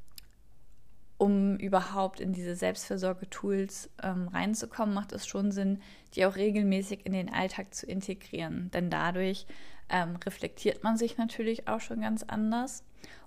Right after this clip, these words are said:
und kann vorweg auch schon viel mehr verstehen, wenn es einem nicht gut geht, anstatt dass es auf einmal so plötzlich kommt und dann auf einmal hat man einen Essanfall. Ähm, sondern sie sollen halt auch eben vorbeugend,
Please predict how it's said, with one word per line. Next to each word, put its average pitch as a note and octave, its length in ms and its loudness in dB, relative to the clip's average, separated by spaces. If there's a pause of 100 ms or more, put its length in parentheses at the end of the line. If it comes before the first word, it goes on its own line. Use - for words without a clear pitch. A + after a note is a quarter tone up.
und G3+ 180 6
kann F#3 580 0
vorweg F#3+ 500 2
auch F3+ 160 0
schon F3 260 -4
viel A3 380 2
mehr F#3 520 0 (180)
verstehen, F#3 640 2
wenn F#3 140 2
es F3+ 160 -6
einem F3 120 -2
nicht F3 220 -4
gut G3 220 -4
geht, A3 260 2
anstatt F3+ 380 -6
dass F3+ 120 -10
es - 140 -10
auf - 160 -14
einmal F3 240 -2
so F3 80 -2
plötzlich - 540 -6
kommt F#3 180 -4
und E3+ 140 -4
dann F3 200 0
auf F3+ 120 -8
einmal F3+ 380 0
hat - 120 -10
man E3+ 180 -4
einen - 100 -2
Essanfall. G#3 640 -2 (800)
Ähm, F#3+ 380 6
sondern F#3 320 4
sie F#3 120 2
sollen F3 420 2
halt F3 200 -2
auch - 200 -8
eben F3 200 0
vorbeugend, - 920 -2